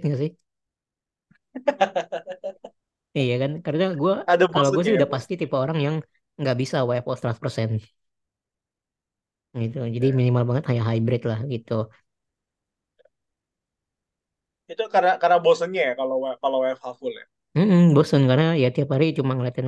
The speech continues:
Speaker 1: laptop gitu kan. Udah kayak pacaran lah sama laptop gitu kan. Eh,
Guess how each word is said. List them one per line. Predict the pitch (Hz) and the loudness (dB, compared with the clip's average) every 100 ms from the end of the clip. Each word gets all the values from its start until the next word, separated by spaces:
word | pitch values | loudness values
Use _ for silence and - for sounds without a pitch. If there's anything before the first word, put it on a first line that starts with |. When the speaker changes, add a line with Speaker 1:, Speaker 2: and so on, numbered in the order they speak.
| 131 | -4
Speaker 1:
laptop | - 160 160 165 | -4 -4 -4 -4
gitu | 113 120 110 | -2 -2 -2
kan. | 110 113 _ _ _ _ 139 | -4 -6 _ _ _ _ -6
Udah | 117 117 | -4 -4
kayak | 120 | -2
pacaran | 113 117 117 139 160 | -2 -2 -2 -2 -2
lah | 175 | -2
sama | 147 120 | -2 -2
laptop | 120 - 143 143 | -4 -2 -4 -4
gitu | 117 113 | -6 -4
kan. | 117 123 120 _ _ _ _ - | -4 -4 -8 _ _ _ _ -12
Eh, | 123 | -6